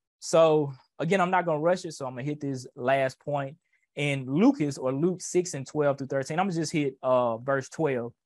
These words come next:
"And in those days it came to be that he went out to the mountain to pray, and he was spending the night in prayer to Elohim." This is Yeshua, all right? Yeshua, uh,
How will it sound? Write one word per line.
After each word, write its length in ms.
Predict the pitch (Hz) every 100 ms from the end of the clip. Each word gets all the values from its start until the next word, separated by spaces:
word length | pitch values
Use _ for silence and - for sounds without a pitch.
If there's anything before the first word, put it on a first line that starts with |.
| _ _ _ _
"And 220 | - 156 156
in 160 | 202
those 300 | 208 220 254
days 280 | 170 180 175
it 100 | 160
came 420 | - 226 226 220 185
to 80 | 190
be 500 | 147 143 214 196 170 175 _ _ -
that 240 | 147 151
he 240 | 139 233 247
went 200 | 190 185
out 220 | 175 170
to 160 | -
the 80 | 151
mountain 360 | 131 165 196 175
to 80 | 151
pray, 360 | - 202 185
and 100 | 151
he 180 | 151 220
was 180 | 180 143
spending 380 | - 190 190 147
the 100 | 120
night 420 | 131 175 202 180
in 180 | 170 160
prayer 420 | - 226 208 143 143
to 140 | 175
Elohim." 480 | 214 254 165 120 120
This 240 | 330 269 -
is 240 | 180 156 131
Yeshua, 720 | 139 131 - - 240 120 117 _ _ _ _ -
all 120 | 139
right? 240 | 147 151 - _ _
Yeshua, 840 | 147 143 - - 254 277 202 170 151 _ _
uh, 500 | 165 156 156 143 131